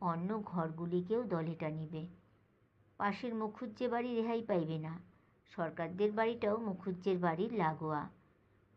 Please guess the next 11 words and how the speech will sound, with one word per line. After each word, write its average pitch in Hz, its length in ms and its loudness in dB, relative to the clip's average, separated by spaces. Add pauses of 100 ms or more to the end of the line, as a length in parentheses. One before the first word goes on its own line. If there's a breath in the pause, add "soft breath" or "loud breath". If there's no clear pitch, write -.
পাটকাঠিগুলোর 233 800 0
মধ্যে 226 480 0
সদ্য 202 640 0
জাগ্রত 202 720 4
ওই 180 260 6
ভীরু 190 500 2
ও 196 100 2
দ্বিধাগ্রস্ত 214 960 2
শিশু 208 500 -6
অগ্নিদেবতাটি 208 1200 2 (400 loud breath)
আজ 196 240 2